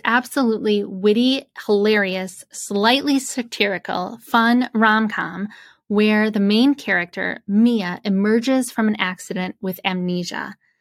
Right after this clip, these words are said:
This particular book is all the more special to me because Sam and I went to law school together.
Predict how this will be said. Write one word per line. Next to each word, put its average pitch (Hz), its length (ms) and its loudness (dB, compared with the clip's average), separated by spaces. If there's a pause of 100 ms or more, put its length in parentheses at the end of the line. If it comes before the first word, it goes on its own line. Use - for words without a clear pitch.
(120)
This 254 500 0
particular 226 600 0
book 180 300 -2 (100)
is 202 300 0 (180)
all 269 300 2
the 269 100 2
more 202 220 2
special - 460 -8
to - 140 -8
me 190 520 0
because 214 540 0
Sam 240 300 2
and 254 100 2
I 180 440 -6
went 196 320 -4
to 208 100 -2
law 180 300 -4
school 208 300 -8
together. - 520 -10